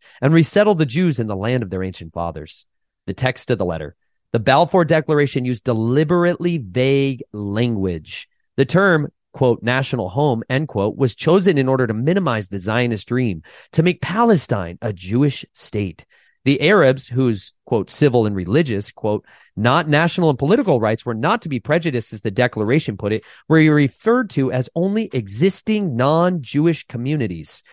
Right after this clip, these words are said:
This would be like what we would call the Gaza Strip today. The Balfour Declaration was ultimately unsuccessful, and many commentators place it among some similar fruitless schemes.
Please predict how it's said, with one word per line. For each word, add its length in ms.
This 140
would 100
be 120
like 200
what 120
we 60
would 100
call 160
the 60
Gaza 320
Strip 220
today. 240
The 80
Balfour 440
Declaration 520
was 200
ultimately 520
unsuccessful, 840
and 160
many 180
commentators 580
place 260
it 60
among 260
some 380
similar 420
fruitless 400
schemes. 560